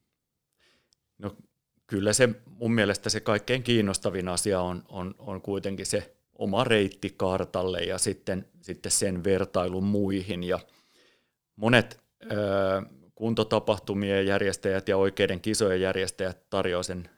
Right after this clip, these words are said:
reittihärvelin, ja se on varmasti se kaikkein helpoin sitten niin kun joko itse klikkailla tai sitten ladata se G P X, jonka saa sitten, jos, jos kello tallentaa reitin, niin saa sieltä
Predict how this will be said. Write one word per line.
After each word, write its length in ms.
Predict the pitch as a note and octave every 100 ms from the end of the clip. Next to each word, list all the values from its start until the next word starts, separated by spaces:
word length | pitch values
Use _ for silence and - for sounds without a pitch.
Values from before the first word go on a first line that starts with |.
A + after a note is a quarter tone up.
| _
reittihärvelin, 880 | A#2 A#2 - G2+ G#2 F#2+ F#2 F#2 F#2
ja 140 | F#2 - _ _ _ _ -
se 120 | G#2+
on 140 | F#2+
varmasti 440 | G2+ G#2 G2 - G2
se 280 | G2 F2+ - _ _ _ _
kaikkein 600 | - G2 F#2 - F2 D#2+ F2
helpoin 640 | F#2+ F2 F2+ - D#2+ F2
sitten 400 | G2 - F2 E2+
niin 140 | F2
kun 220 | F2 E2+ F2 -
joko 300 | G2 F2+ E2+
itse 280 | F#2 A2 G2+
klikkailla 640 | - G#2+ G2 - F#2 F2+
tai 240 | F2 F#2 F2+
sitten 340 | F2+ F2+ F#2
ladata 340 | F#2+ F2+ F2+
se 220 | F2 - F2+ _ _ _ _
G 40 | G2
P 460 | F#2+ F#2 F#2+ F2+ F2+
X, 100 | F#2+
jonka 320 | F2 F2+ F2
saa 240 | G2 F2+
sitten, 420 | F2 E2+ - F2 - _ _ _ _ _ _ _ _
jos, 240 | E2+ E2+ - -
jos 280 | F2+ - - - -
kello 300 | G2+ F#2+ F2
tallentaa 800 | - G2 F#2+ F2 F2 F2+ F2+ -
reitin, 520 | - G2 F#2 F#2 F2+
niin 320 | F2 F2+ F#2+ -
saa 240 | - G2
sieltä 340 | F2+ F2 F2+